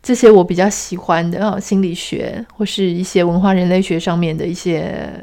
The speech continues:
书籍，也都欢迎你可以跟我分享。这一次的过年，我有遇到一个我非常喜欢的书，那因为我们读书的时间是礼拜五，所以我决定要等到礼拜五的时候再跟你分享这一本非常好看的书。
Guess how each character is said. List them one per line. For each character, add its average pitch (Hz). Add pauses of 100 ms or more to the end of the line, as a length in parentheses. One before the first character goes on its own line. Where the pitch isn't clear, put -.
(300)
书 -
籍， 180
也 180
都 185
欢 185
迎 180
你 180
可 190
以 -
跟 -
我 170
分 185
享。 - (720)
这 359
一 370
次 359
的 247
过 233
年， 196
我 190
有 165
遇 214
到 190
一 175
个 170
我 170
非 240
常 208
喜 175
欢 175
的 175
书， 175
那 185
因 185
为 185
我 175
们 170
读 185
书 208
的 202
时 196
间 180
是 190
礼 175
拜 170
五， 170
所 196
以 185
我 170
决 170
定 214
要 214
等 180
到 175
礼 175
拜 180
五 180
的 185
时 180
候 175
再 190
跟 180
你 175
分 180
享 165
这 180
一 175
本 175
非 247
常 196
好 -
看 180
的 196
书。 196